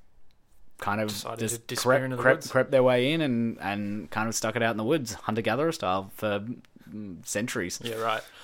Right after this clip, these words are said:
Speaker 2: I think, like, one of the main scientific criticisms of it is the fact that, like, when you look at distributions of, like,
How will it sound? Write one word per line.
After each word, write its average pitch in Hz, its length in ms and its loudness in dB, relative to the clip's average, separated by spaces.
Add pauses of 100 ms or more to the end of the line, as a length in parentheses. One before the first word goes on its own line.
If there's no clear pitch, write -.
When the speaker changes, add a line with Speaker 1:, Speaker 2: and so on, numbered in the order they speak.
(160)
Speaker 2:
I 135 40 2
think, 180 140 6
like, 160 160 6
one 147 160 6
of 139 60 4
the 127 80 -2
main 123 380 2
scientific 120 680 -2
criticisms 131 600 -4
of 143 140 -2
it 160 100 -2
is 120 160 -2
the 120 60 -4
fact - 280 4
that, - 100 -4
like, 107 180 -4
when 120 100 -2
you 110 80 -8
look 110 240 -4
at - 160 -8
distributions 107 720 -10
of, - 240 -12
like, - 180 -8